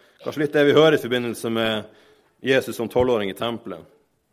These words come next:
Står i Lukas to førtiåtte her, når de, han har kommet bort fra dem, de har reist, og etter tre dager møter han igjen i tempelet. Da foreldrene så han, ble de slått av undring, og hans mor sa,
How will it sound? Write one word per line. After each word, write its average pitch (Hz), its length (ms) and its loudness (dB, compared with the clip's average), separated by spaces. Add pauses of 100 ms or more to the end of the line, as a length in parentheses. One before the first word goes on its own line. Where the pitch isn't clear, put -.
(420)
Står 113 160 -2
i 131 60 0
Lukas 113 260 -2
to 120 220 0
førtiåtte 110 500 -4
her, 92 160 -4
når 101 220 -8
de, 104 80 -4 (1200)
han 147 140 0
har 147 80 0
kommet 147 180 2
bort 170 220 6
fra 170 100 0
dem, 170 240 2
de 131 80 2
har 127 160 2
reist, - 460 -4 (100)
og 110 480 -4
etter 117 240 -12
tre 135 240 0
dager 107 220 2
møter 113 260 -4
han 101 80 -4
igjen 104 240 -4
i - 60 -16
tempelet. 101 420 -10 (840)
Da 131 100 -2
foreldrene 160 380 4
så 165 260 0
han, 113 240 0 (960)
ble 147 140 2
de 151 80 0
slått 170 320 2
av 139 140 4
undring, 143 320 2
og 117 80 0
hans - 100 -8
mor 143 160 2
sa, 117 260 0